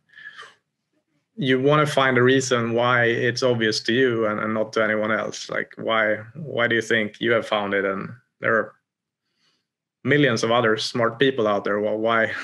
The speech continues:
<laughs> what, what are you seeing that everyone else? And usually, you know, there is a good reason for, for something op-, optically cheap because, yeah, it, it's obvious to everyone. So, uh, uh,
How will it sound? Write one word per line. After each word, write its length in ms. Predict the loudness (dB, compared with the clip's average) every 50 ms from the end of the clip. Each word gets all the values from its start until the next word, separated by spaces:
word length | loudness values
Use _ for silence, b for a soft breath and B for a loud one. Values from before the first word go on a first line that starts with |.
| B B B
<laughs> 260 | B _ _ _ -2
what, 200 | 0 0 0 0
what 160 | 0 2 2
are 80 | 4 4
you 140 | 2 2 0
seeing 280 | 2 2 0 0 0 0
that 100 | 0 0
everyone 260 | 2 0 0 0 0
else? 140 | 0 0 0
And 200 | 0 2 2 4
usually, 460 | 4 4 2 2 2 2 2 4 4
you 80 | 4 4
know, 280 | 4 2 2 0 -2 B B B B B B B B B B B B B _ _ _ _ _ _ _ -6
there 200 | 0 2 2 4
is 120 | 4 2
a 60 | 2 2
good 200 | 2 2 2 2
reason 400 | 2 2 2 0 0 -2 -4 -4
for, 340 | -2 0 0 0 0 -2 -4
for 200 | -4 -4 -4 -2
something 1000 | -2 -2 -2 -2 -2 -2 -2 -2 -2 -2 -6 -8 -10 -10 -10 -10 -10 -12 -14 -14 _ -4 -4
op-, 200 | -4 -4 -4 -4 -4
optically 600 | -4 -2 -2 -2 -4 -2 0 0 0 0 -2 -4 -8 -16 -16 -10
cheap 280 | -4 -2 -2 -2 -4 -6 _ _ _ _ _ _
because, 380 | -4 -2 0 0 -2 -2 -4 -6
yeah, 160 | -4 -4 -2
it, 200 | -2 -2 -4 -6 -6 -8
it's 160 | -6 -2 0
obvious 320 | 0 0 2 0 0 -2 0
to 100 | 0 0
everyone. 360 | 0 0 0 -2 -4 -6 -10 _ _ _ _ _ _ _ _ _ _ _ _ _ _ _ _ -12
So, 480 | -4 -2 0 2 2 2 2 2 2
uh, 400 | 2 0 0 0 0 0 -2 -4 -8 _ _ _ _ _ _ _ _ _ _ _ _ _ _ _ _ _ _ -14 -10 -8
uh, 460 | -6 -6 -6 -6 -6 -6 -8 -10